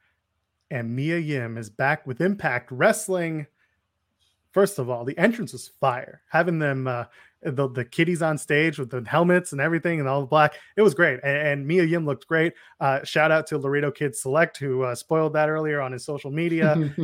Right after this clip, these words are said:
Speaker 1: And of course, on Fightful Select, we have a little bit more information. We guess we can spill it now. She signed a deal, has Mia Yim, with Impact. It's not a one-off. She was very selective of her appearances post W W E. Go and subscribe to Fightful Select. We'll keep dropping them scoops all day, all night.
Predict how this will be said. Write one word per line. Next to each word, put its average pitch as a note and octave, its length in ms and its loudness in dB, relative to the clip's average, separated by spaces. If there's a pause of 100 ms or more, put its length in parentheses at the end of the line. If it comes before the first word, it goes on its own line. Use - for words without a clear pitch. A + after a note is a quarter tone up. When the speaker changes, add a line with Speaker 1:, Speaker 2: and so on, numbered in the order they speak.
Speaker 1:
And C#3 100 0
of C3+ 80 -4
course, D3 220 -2
on B2 140 -6
Fightful F#3 340 2
Select, E3 320 -4
we C3+ 80 -2
have C3 100 -2
a B2 60 -8
little C#3 180 -2
bit B2+ 220 -6
more E3+ 320 4
information. D3 640 -2 (320)
We C3+ 120 -6
guess C3 220 -2
we B2+ 60 -4
can B2 100 -4
spill G3+ 280 4
it F3+ 80 -2
now. E3 240 -2
She B2+ 180 -12
signed F#3+ 460 0
a - 20 0
deal, C3+ 240 -4
has B2 140 -8
Mia B2+ 160 -6
Yim, B2 180 -8
with A#2 140 -12
Impact. B2+ 440 -6 (160)
It's - 140 -16
not F3 180 6
a G3+ 60 8
one-off. C3 560 -2 (200)
She - 100 -12
was A#2+ 80 -8
very D#3+ 260 4
selective C#3 380 -4
of A#2+ 100 -8
her B2 160 -8
appearances B2+ 580 -6
post C#3 340 -4
W C3 200 -4
W B2 300 -4
E. B2 140 -2 (220)
Go F3+ 140 4
and G3+ 80 2
subscribe C3+ 360 -2
to C3 40 -4
Fightful F3 300 0
Select. C#3 340 -4 (220)
We'll B2 120 -6
keep F3+ 240 -2
dropping E3+ 340 4
them C#3+ 140 -2
scoops - 420 -6 (140)
all F#3 200 8
day, D3 240 2
all D#3 260 0
night. B2+ 320 -2